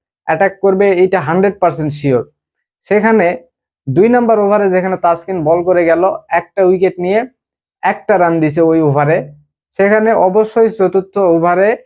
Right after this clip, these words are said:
যে কোনো ক্যাপ্টেন তাসকিনকেই আনতে চাইবে, কারণ জানে যে হান্ড্রেড পার্সেন্ট তারা অ্যাটাক করবে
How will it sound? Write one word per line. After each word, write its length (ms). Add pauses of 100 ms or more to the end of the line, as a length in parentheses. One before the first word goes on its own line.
(260)
যে 200
কোনো 220
ক্যাপ্টেন 340
তাসকিনকেই 680
আনতে 280
চাইবে, 320
কারণ 320 (500)
জানে 360 (480)
যে 100
হান্ড্রেড 400
পার্সেন্ট 300 (180)
তারা 200
অ্যাটাক 380
করবে 280